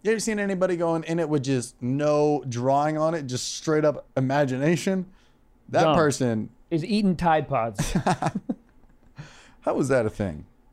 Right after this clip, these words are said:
Speaker 2: I don't know. How do you
Speaker 1: Did,
Speaker 2: feel?
Speaker 1: I, I think it's one of those things where, like,
Speaker 2: Get drugs!
Speaker 1: <laughs> I think it's one of those things where one person did it once and then the media was like, "Ah, the millennials, Tide Pods." Psst.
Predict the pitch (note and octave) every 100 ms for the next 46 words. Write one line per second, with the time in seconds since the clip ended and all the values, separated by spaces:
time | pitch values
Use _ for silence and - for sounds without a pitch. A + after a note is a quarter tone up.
0 | _ _ - B3+ D#4+ A3 A3+ A3+ - -
1 | D#4 D#4+ C4+ B3 C4 C4 - G#3+ F4+ E4
2 | A#3 A3+ A3 G#3+ G3 A4 B4+ G#4 F4+ G#4+
3 | E4+ B3+ F3 C3 - D3+ - - - -
4 | - A3+ F3+ E3+ F#3+ D#3 C#3 B2 D3 C#3+
5 | C#3 C#3 B2 A#2+ G#2+ G#2+ G2 F#2 G2 F#2+
6 | F#2 F2+ - - A#2 A#2+ B2 A#2+ G#2 G2+
7 | G#2+ A#3+ F3 D3 A#2 B2+ F#3 D4 E4 D#4
8 | F#3+ C#3+ D#3 D4+ D#4+ G3+ A3 E3+ C3+ D3+
9 | A3 B4+ C5 -